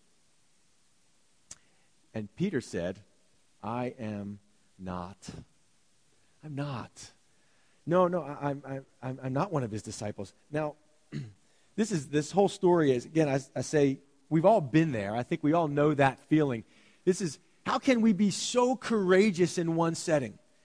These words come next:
I mean, here's Peter in the garden. He draws his sword, man. He's ready to fight. He tells Jesus, "Look, even if everybody forsakes you, I'll die with you." And I think he meant it.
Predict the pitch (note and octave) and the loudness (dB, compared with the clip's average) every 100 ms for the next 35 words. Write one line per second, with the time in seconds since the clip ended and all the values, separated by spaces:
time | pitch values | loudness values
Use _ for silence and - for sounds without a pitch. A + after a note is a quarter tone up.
0 | - - F#3 G3+ C4 - B3 B3 E3 C#3 | -8 0 4 4 4 2 2 4 4 0
1 | - _ _ - B3+ A#3+ F#3+ G3 F#3+ D#3 | -4 _ _ -2 0 2 2 4 4 2
2 | C3 - A3+ F3 B3 A#3+ A3+ - B3+ A3 | -6 0 0 2 2 2 0 -2 -2 0
3 | A3+ A3+ G3+ G#3 G#3+ G3 - A3+ F#3+ A3 | 2 2 2 2 4 2 2 2 4 2
4 | - A#3 F3+ - A#3 G3+ F3+ A#3 - _ | 2 2 0 -2 -2 0 0 -2 -4 _
5 | - - C#4 C4 A3+ - _ - C#4 C#4 | -20 -4 0 2 0 -2 _ -6 -2 -2
6 | B3 A#3+ B3 B3 A3+ A3 - A3+ G#3 - | 0 2 2 0 -2 -6 -4 -4 -4 -6
7 | F#3 G#2+ _ _ _ _ _ _ _ - | -8 -8 _ _ _ _ _ _ _ -8
8 | F#3 D#3 - D#3+ F#3 F3 C#3 - G2 - | -6 -6 -4 -2 -2 -4 -6 -10 -16 -18
9 | _ _ _ _ _ _ - F3 G3 C4 | _ _ _ _ _ _ -6 -2 -2 -2
10 | D4 D4 D4 D#4 D#4+ C#4 | -4 -2 0 0 0 -4